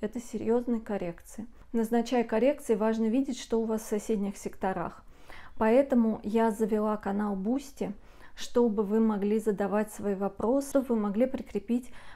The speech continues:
васту-карту, чтобы я могла посмотреть. Сейчас приведу пример. Пишет мне девушка: «Сколько мне веса разместить в зонах оттока?» Я открываю ее васту-карту и вижу, что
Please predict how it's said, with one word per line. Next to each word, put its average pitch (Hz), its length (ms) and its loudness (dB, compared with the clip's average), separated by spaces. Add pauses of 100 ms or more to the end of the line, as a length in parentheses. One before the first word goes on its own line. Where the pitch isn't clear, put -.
васту-карту, 214 840 -2
чтобы - 260 -8
я 220 140 4
могла 214 320 2
посмотреть. 196 640 -4
Сейчас - 140 -10
приведу 202 400 0
пример. 220 480 0 (180)
Пишет 240 300 -4
мне 240 140 4
девушка: 214 580 -2 (120)
«Сколько 294 440 4
мне 220 340 4 (400)
веса 220 500 4
разместить 196 560 -4
в 202 80 -8
зонах 190 380 -2
оттока?» - 680 -2 (400)
Я 226 120 2
открываю 233 560 2
ее 208 220 2
васту-карту 214 800 2
и - 140 -2
вижу, 220 340 0
что 202 440 -2